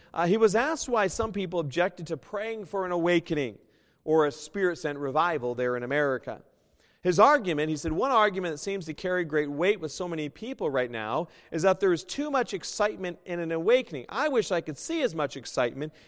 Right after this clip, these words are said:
in the church of God, in the work of God, as I see in other areas.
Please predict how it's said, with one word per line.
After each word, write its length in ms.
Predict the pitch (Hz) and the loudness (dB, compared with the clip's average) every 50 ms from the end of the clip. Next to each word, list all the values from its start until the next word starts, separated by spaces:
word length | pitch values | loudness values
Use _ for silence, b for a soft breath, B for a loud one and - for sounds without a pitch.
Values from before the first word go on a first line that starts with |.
| B B | B B
in 180 | - 180 180 175 | -4 -4 -2 -2
the 80 | 151 | -2
church 300 | - - 156 139 135 - | -2 0 -2 -2 -2 -4
of 100 | 170 156 | -10 0
God, 340 | 185 254 262 208 139 117 107 | 2 2 4 4 2 2 0
in 100 | 117 120 | -4 -4
the 80 | 131 131 | -2 2
work 280 | 139 185 233 254 - | 6 6 6 6 4
of 120 | 170 127 110 | -2 -6 -4
God, 320 | 113 101 107 123 151 - - - | -4 -2 -2 -2 -4 -4 -8 -8
as 300 | 170 185 190 190 151 175 | -6 -4 -4 -2 0 0
I 140 | 170 165 | 0 0
see 280 | 156 - - - 156 156 | 0 -2 -6 -4 -4 -4
in 80 | 147 135 | -2 -2
other 240 | 127 131 143 156 | -2 -2 -2 -4
areas. 600 | - - 233 240 226 202 156 131 120 95 - - | -2 -2 2 4 6 6 6 4 2 0 -4 -12